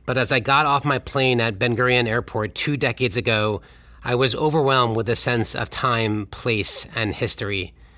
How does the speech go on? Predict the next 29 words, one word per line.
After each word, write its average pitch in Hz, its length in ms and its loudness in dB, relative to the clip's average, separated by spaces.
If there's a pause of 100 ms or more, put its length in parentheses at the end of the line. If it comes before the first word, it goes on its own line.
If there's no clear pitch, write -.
(240)
It - 80 -2
was 147 160 2
like 165 140 2
something 170 440 2
pre-engineered 147 840 0
into 127 240 -2
my 123 140 2
body 113 340 0
had 113 380 -2
activated. 101 680 -4 (1000)
I 131 80 -2
touched 165 300 0
the 165 80 0
ground 147 340 2
of 123 80 -4
the 131 80 -2
runway, 135 500 2
picked 170 320 -2
up 143 140 -2
a - 20 -2
stone, 143 340 2
and 120 140 2
kissed - 320 -2
it. 120 220 0
This 180 280 2
is 160 220 0
a 165 120 2
Jewish 160 400 0
stone. 160 680 2